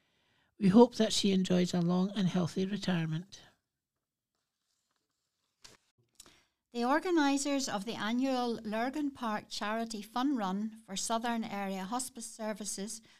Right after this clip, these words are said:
Speaker 2: hope this year's event will be the biggest ever for a very good reason. The popular event, featuring five K and ten K runs,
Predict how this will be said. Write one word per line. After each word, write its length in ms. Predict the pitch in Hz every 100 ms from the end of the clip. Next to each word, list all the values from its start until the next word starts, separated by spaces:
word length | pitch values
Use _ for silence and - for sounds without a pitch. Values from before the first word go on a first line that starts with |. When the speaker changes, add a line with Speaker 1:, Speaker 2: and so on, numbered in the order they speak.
| _
Speaker 2:
hope 260 | - 294 294
this 300 | - 269 -
year's 220 | 262 240 226
event 400 | 202 190 196 196
will 160 | 208
be 180 | 202 202
the 100 | 190
biggest 440 | 190 285 294 -
ever 380 | 202 170 151 185 -
for 120 | 247
a 80 | 262
very 280 | 247 202 202
good 160 | 196 185
reason. 460 | 175 165 151 151 - _ _ _ _ _ -
The 60 |
popular 560 | 214 240 247 - 302 262
event, 500 | 233 214 214 294 - -
featuring 520 | 220 226 226 196 196
five 520 | 190 202 220 254 -
K 320 | 233 208 202
and 180 | 190 190
ten 920 | 247 285 302 - 220 226 - 240 277
K 320 | 277 226 185 175
runs, 420 | 185 208 214